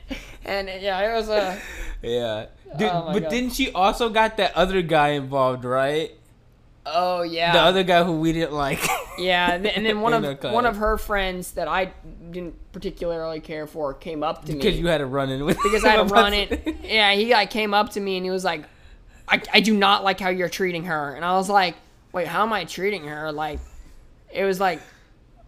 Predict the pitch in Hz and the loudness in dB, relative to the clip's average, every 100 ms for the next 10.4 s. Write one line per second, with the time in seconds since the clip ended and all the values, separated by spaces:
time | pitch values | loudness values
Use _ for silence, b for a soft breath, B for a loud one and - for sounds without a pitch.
0 | - 180 180 - 202 208 208 202 185 196 | -8 -6 -4 0 2 2 0 0 2 4
1 | 202 175 160 185 175 180 151 160 190 185 | 2 0 -4 -2 0 -2 -4 0 0 0
2 | 139 - - 170 156 156 - - - - | -6 -18 -10 -4 -4 -6 -16 -20 -20 -2
3 | 202 208 185 170 175 190 214 170 156 156 | 4 4 2 -4 2 2 2 -2 -6 -8
4 | 160 143 123 101 98 - _ - 160 165 | -8 -8 -8 -10 -14 -18 _ -10 -4 -2
5 | 151 160 175 190 170 202 196 208 208 165 | -2 0 2 2 4 2 4 2 2 4
6 | 208 196 170 156 165 165 156 143 - _ | 4 4 2 -2 -6 -4 -4 -6 -16 _
7 | _ _ 180 156 143 - 190 170 - _ | _ _ -4 -4 -4 -2 0 0 -6 _
8 | 180 247 277 269 233 - 208 196 - 165 | 0 2 2 -2 -4 -4 -4 -6 -6 -6
9 | 170 - 180 196 202 - - _ - 170 | -8 -8 -6 -6 -6 -12 -20 _ -4 -2
10 | 180 202 220 | -2 -4 -6